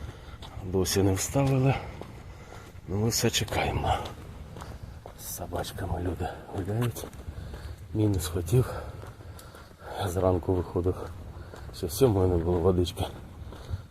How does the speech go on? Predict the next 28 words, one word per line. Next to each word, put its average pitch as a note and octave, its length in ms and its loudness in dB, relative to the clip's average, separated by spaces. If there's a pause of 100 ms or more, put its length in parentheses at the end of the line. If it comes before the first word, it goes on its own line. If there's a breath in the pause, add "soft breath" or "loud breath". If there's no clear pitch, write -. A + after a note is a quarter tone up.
(120)
Заправити E2 480 -4
так - 100 -6
він A2 180 6
ні, F2+ 80 4 (100)
ні. A2 160 6 (180)
А A#2+ 140 4
зараз C3 360 6
виходжу B2+ 380 8
вже, A2 200 4 (640 loud breath)
мабуть, G#2 240 0
прокинувся, G#2+ 480 4
бери A2 260 12
мені F#2+ 180 8
з - 40 -2
собою. D#2+ 360 2 (160)
Я, E2+ 60 -2
та - 140 0
я F#2 200 4 (100)
вже D#2+ 120 -2
на D#2+ 120 2
роботу - 440 -2
їду. - 120 0 (1000 loud breath)
Розповів, G#2+ 580 6
як G2+ 120 6
пройшла G#2+ 340 4
ніч F#2+ 220 4
у - 40 -2
Харкові. D#2+ 380 0